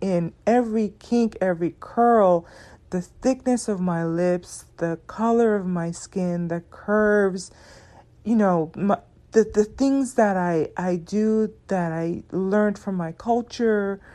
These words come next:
you know, still loves me. That, that is beautiful. That's a beautiful space to be in. And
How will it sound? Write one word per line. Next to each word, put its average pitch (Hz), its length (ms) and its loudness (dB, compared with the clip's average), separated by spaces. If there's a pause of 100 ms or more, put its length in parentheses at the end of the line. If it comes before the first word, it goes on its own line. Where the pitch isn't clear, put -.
(280)
you 214 140 2
know, 165 440 -2 (520)
still 262 420 0
loves 254 240 0
me. 294 220 -2
That, 277 500 -2
that 196 260 -6
is 220 220 -2
beautiful. 175 720 -4
That's 208 260 -6
a 220 40 -4
beautiful 190 560 -4
space 196 400 -6
to - 100 -12
be 175 220 -2
in. 180 320 -2 (1600)
And 208 460 2